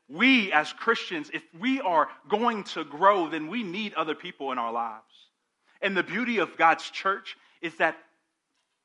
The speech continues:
he provides not only a family of people who look like us or have all of the same interests.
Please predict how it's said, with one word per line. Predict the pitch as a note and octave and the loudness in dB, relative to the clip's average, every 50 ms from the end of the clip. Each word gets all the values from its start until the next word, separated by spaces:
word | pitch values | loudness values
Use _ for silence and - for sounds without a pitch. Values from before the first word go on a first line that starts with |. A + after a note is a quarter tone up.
| _ _ _ | _ _ _
he | - G#3 | -12 -12
provides | - - F#3+ D#3 - F3+ F#3 F#3+ G#3 G#3 G#3 G#3 - D3 | -4 -2 -2 0 4 6 6 8 8 6 4 0 0 4
not | F3 G3 A3 - | 4 4 4 4
only | G3+ G3+ G3 F#3+ F#3 E3+ D3+ | -4 -6 -6 -6 -4 -4 -4
a | C3+ | -4
family | - - _ F3+ E3+ F3+ F#3 G3 F#3+ F#3 | -4 -8 _ -4 -2 -2 -2 -4 -6 -4
of | E3 C#3+ - _ | -4 -6 -6 _
people | - G3 - - D#3+ | -10 -10 -8 -8 -6
who | D3 D#3 C#3+ | -6 -4 -4
look | C3+ D#3 D#3+ - | -4 -6 -6 0
like | F3+ D#3+ E3 D#3+ E3+ | 0 0 0 0 -4
us | E3 E3 - | -8 -8 -6
or | - B2 | -8 -4
have | A#2+ C#3 C#3 C3+ - | -2 -2 -4 -2 -4
all | B2 C3 C#3+ C#3+ D3 | -4 -4 -4 -4 -6
of | C3+ | -10
the | C3+ C#3+ | -10 -16
same | - - C#3+ C3+ C#3 C3 | -16 -10 -10 -10 -10 -10
interests. | A#2 A2+ - - G#2+ G#2+ - _ | -12 -16 -16 -20 -20 -20 -20 _